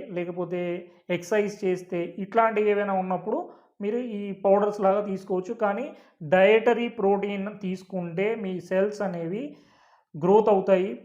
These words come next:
So, మీ మజిల్ ఎంత పెరిగితే, మజిల్ అవసరం అండి, ఫ్యాట్ కాదు. So,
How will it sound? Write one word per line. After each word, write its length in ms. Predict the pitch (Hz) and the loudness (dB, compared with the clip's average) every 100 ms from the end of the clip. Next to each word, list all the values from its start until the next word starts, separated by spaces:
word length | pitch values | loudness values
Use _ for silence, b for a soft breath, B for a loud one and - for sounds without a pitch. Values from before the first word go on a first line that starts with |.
| _ | _
So, 120 | - 196 | -4 0
మీ 160 | 185 185 170 | 0 0 2
మజిల్ 380 | 175 175 220 | 2 4 2
ఎంత 180 | 208 196 208 | 2 2 0
పెరిగితే, 440 | 196 185 190 202 214 254 - b b b | 0 -2 -4 -2 -2 -4 -10 b b b
మజిల్ 420 | 160 170 170 233 | 0 2 4 6
అవసరం 360 | 220 208 214 202 | 6 6 2 -2
అండి, 220 | 190 175 | -2 -2
ఫ్యాట్ 400 | 160 - 180 185 | -4 0 2 2
కాదు. 280 | 180 180 151 - b b b b | 0 -4 -4 -10 b b b b
So, 120 | - | 0